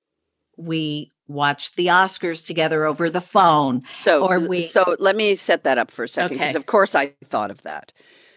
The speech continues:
Speaker 2: There was a period of time, and, and
Speaker 1: It was
Speaker 2: for
Speaker 1: very
Speaker 2: those
Speaker 1: joyful, by the
Speaker 2: Oh,
Speaker 1: way.
Speaker 2: no, it was joyful. For those listening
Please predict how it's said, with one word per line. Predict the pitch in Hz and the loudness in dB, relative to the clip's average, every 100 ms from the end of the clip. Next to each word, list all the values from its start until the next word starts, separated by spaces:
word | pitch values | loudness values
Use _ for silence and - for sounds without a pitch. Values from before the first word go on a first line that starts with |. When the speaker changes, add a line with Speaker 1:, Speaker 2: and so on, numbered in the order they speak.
| _ _ _ _ _ | _ _ _ _ _
Speaker 2:
There | - 170 175 | -6 0 0
was | 175 214 226 | 4 2 2
a | |
period | 196 - 143 131 | -6 -6 -6 -6
of | 113 - | -8 -12
time, | - 95 90 90 - - | -12 -10 -10 -14 -16 -10
and, | 139 131 117 - _ _ | -6 -6 -8 -12 _ _
and | 131 123 113 110 - _ | -8 -6 -8 -10 -16 _
Speaker 1:
It | - - | -16 -4
was | 269 247 | -2 0
Speaker 2:
for | |
Speaker 1:
very | 240 339 440 | 2 4 4
Speaker 2:
those | 403 | 4
Speaker 1:
joyful, | - 320 427 - 196 165 | 4 6 6 4 2 4
by | 175 156 | 4 2
the | 151 | 4
Speaker 2:
Oh, | 208 | 2
Speaker 1:
way. | 123 | 4
Speaker 2:
no, | 190 | 2
it | 151 | 2
was | 196 | 0
joyful. | - 208 156 139 | 2 2 2 -2
For | 127 - 185 | -4 -2 -2
those | 156 202 202 202 190 - _ _ _ _ _ _ _ _ _ - | 4 4 4 2 -2 -10 _ _ _ _ _ _ _ _ _ -12
listening | 151 165 180 - 160 147 151 | -6 -2 -2 -2 -2 -2 -2